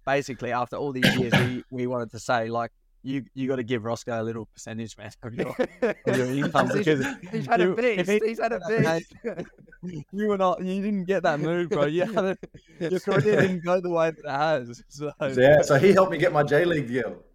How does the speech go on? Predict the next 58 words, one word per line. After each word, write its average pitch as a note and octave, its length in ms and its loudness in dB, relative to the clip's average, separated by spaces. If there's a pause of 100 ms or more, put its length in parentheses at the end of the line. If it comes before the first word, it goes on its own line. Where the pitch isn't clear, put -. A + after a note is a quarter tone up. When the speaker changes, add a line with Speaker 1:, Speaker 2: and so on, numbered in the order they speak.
Speaker 1:
Yeah, F#3 100 0
Speaker 2:
Yeah. C3 400 4
Speaker 1:
yeah, F3 300 2
Speaker 2:
Yeah. D#3+ 160 2
Speaker 1:
basically, D3+ 480 -4 (400)
he, F#3 120 -2 (120)
Speaker 2:
<laughs> F#3 340 -6
Speaker 1:
he E3+ 120 0
got D#3 180 0
you. C3 180 -4
Speaker 3:
Thanks, A#2+ 240 -10
Ross. B2 320 -6 (100)
Speaker 2:
Get G#3 140 0
Speaker 3:
Thanks, G#3+ 60 2
Speaker 2:
him F#3+ 40 -2
Speaker 3:
Ross, B2+ 120 -2
Speaker 2:
two, G#3 100 0
Speaker 3:
for A#2 60 -10
Speaker 2:
two A2 80 -8
Speaker 3:
going A2+ 180 -2
out. A#2 160 -2
Speaker 2:
tickets. - 800 -10 (100)
Two D4+ 140 -4
tickets F#3+ 360 -2
this, F3 200 -4 (120)
this E3 280 -8
upcoming E3 480 -4
Socceroos D#3 520 -6
game. C#3+ 200 -4
He C#3 60 -6
lives E3+ 200 -4
in D3 100 -6
Melbourne, C#3+ 300 -4
I C3+ 80 -6
think, B2 220 -10
still C3 180 -6
now A#2+ 240 -2
as A2 140 -6
well. A#2 220 -2
Speaker 3:
Mate, G2 100 -8
Speaker 2:
So G#2+ 260 -4
Speaker 3:
honestly, A#2 320 -8
tell B2+ 180 -4
him C3 120 -4
to A#2+ 60 -14
send B2 200 -6
me B2 60 -4
a A2+ 60 -6
D A2+ 200 -8
M. A2 160 -6
I'll G#2+ 100 -6
sort A2+ 240 -10
him G#2 100 -8
out. G#2 300 -12 (200)
<laughs> - 160 -6
Sorry, A3 320 -6
mate. G#3 260 -6 (300)
<laughs> - 500 -16